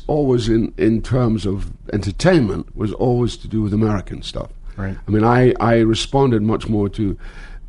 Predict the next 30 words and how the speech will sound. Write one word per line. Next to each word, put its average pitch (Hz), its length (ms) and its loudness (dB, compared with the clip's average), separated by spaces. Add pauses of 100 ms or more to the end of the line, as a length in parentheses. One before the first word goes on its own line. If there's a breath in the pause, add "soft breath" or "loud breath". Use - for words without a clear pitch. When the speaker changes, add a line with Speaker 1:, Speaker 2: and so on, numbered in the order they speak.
(120)
Speaker 1:
the 98 760 -2
James 107 380 2
Cagney, 101 880 2
you 104 100 2
know, 101 200 2
the, 95 120 0
Speaker 2:
Mm-hmm. 101 460 2
Speaker 1:
the - 60 -6
Pat 101 220 0
O'Brien, 98 540 0
that 95 200 -2
sort 101 200 0
of, 90 200 -2
those 95 320 0
American 98 840 0
Speaker 2:
Yeah. 92 240 -2 (180)
Speaker 1:
kind 92 220 -4
of 82 80 -8 (800)
icons 90 560 -2
of 90 100 -8
the 92 100 -4
time 82 400 -4 (220 loud breath)
Speaker 2:
Right. 95 260 -4
Speaker 1:
than 123 160 6
I 113 120 6
did 104 340 4
to 101 500 0 (200)
Alec 98 300 -2
Guinness 101 460 0
or 90 380 0